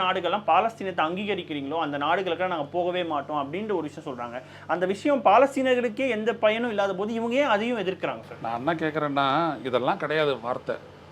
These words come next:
Speaker 2: நீ இதெல்லாம் பேசாத. நீ ஐநாவினுடைய நிரந்தர உறுப்பினர் பிரான்ஸ், இங்கிலாந்து, அமெரிக்கா, நீங்க மூணு பேரும், ரஷ்யா வேணாம், சீனா வேணாம்,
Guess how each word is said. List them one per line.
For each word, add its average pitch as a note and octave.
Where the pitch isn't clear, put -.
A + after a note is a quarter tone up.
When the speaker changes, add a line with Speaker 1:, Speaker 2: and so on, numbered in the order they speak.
Speaker 2:
நீ C3+
இதெல்லாம் C#3
பேசாத. C#3
நீ C3+
ஐநாவினுடைய D3+
நிரந்தர D3+
உறுப்பினர் C3+
பிரான்ஸ், A#2+
இங்கிலாந்து, B2+
அமெரிக்கா, C#3+
நீங்க C#3
மூணு D#3
பேரும், C3
ரஷ்யா D3
வேணாம், D3
சீனா B2+
வேணாம், A2